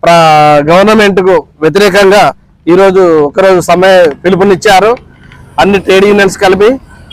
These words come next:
అదేవిధంగా నిర్వహిస్తున్న సెంట్రల్ గవర్నమెంట్ అమలుపరుస్తున్న పాలసీలకు వ్యతిరేకంగా ట్రేడ్ యూనియన్లు ఇచ్చిన పిలుపు మేరకు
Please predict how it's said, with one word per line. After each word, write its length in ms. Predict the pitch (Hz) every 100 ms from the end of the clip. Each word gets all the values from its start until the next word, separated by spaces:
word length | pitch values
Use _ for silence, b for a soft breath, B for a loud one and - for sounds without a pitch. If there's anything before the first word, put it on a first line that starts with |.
| -
అదేవిధంగా 460 | 175 196 190 196 254 285 - - - _
నిర్వహిస్తున్న 460 | 180 208 202 - 208
సెంట్రల్ 360 | 190 190 196 208
గవర్నమెంట్ 580 | 202 202 196 196 185
అమలుపరుస్తున్న 560 | 180 185 190 196 180 202
పాలసీలకు 640 | 165 170 180 180 196 180
వ్యతిరేకంగా 640 | 180 170 190 175 180 175 226 240 _ _ _ -
ట్రేడ్ 180 | 190 226
యూనియన్లు 260 | 226 208
ఇచ్చిన 180 | 190 208
పిలుపు 320 | 175 185 185
మేరకు 460 | 196 185 170 214